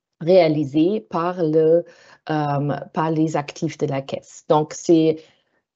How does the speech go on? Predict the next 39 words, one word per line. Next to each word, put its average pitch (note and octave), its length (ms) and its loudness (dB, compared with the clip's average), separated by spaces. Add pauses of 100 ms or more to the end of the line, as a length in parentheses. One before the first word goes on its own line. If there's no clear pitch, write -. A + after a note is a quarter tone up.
(140)
c'est G3 220 4
un F3+ 80 4
régime F3+ 480 2
où A3 80 0
vous F3 180 -2
avez F3+ 240 4
une - 100 -2
sécurité B3 800 0
que A3+ 120 -2
sur - 180 -4
la E3+ 160 2
base F#3 400 -2
du F3+ 160 -4
règlement E3 480 -2
des D3+ 180 -2
caisses, - 360 -12
de D3+ 160 -2
la C#3 160 -2
caisse D#3 240 -6
des D#3 80 0
pensions, D3+ 560 -8 (480)
vous C#4 180 4
avez F3 300 4
droit F3 500 0 (140)
à G3 340 0
une F#3 100 -6
certaine G3+ 380 -4
prestation E3+ 720 -6
qui G#3+ 160 -4
se E3 360 2 (380)
calcule C4 760 0 (380)
sur - 220 2
la G#3+ 120 6
base F3+ 300 -2
de G3 100 -8
cette - 480 -6
formule G#3 720 -2
de, F3 360 0 (440)
euh, F3 40 2